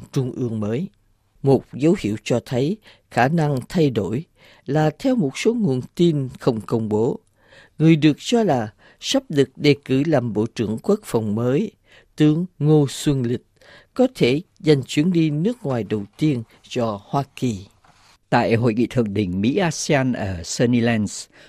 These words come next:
Speaker 2: Thủ tướng Việt Nam Nguyễn Tấn Dũng đã yêu cầu Tổng thống Mỹ Obama là Hoa Kỳ nên có những hành động thiết thực hơn, hiệu quả hơn để yêu cầu chấm dứt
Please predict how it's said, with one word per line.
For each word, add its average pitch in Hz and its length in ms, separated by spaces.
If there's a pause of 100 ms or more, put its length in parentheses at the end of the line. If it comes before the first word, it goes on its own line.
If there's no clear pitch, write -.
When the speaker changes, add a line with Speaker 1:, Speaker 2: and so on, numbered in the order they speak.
(100)
Speaker 2:
Thủ 101 320
tướng 151 200
Việt 165 180
Nam 120 240
Nguyễn 113 180
Tấn 131 160
Dũng 117 320 (320)
đã 117 360
yêu 175 220
cầu 117 400
Tổng 90 220
thống 135 360
Mỹ 139 280 (120)
Obama 110 560 (240)
là 120 120
Hoa 170 200 (100)
Kỳ 110 280 (300)
nên 120 320
có 127 120
những 135 200
hành 101 240
động 80 320
thiết - 240
thực - 220
hơn, 113 360 (240)
hiệu 131 200
quả 95 260
hơn 113 360 (240)
để 101 200
yêu 165 160
cầu 113 380
chấm 143 200
dứt 220 160